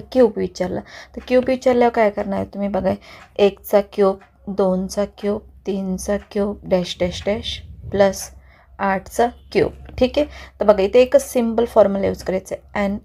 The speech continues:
एन प्लस वन छेदात दोनचा स्क्वेअर, एवढंच लक्षात ठेवायचं. एन म्हणजे काय?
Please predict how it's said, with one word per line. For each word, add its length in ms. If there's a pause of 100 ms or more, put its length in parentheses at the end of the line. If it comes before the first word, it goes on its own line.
(100)
एन 280
प्लस 480
वन 280 (260)
छेदात 400
दोनचा 840 (240)
स्क्वेअर, 580
एवढंच 420
लक्षात 320 (120)
ठेवायचं. 360 (380)
एन 240
म्हणजे 360
काय? 280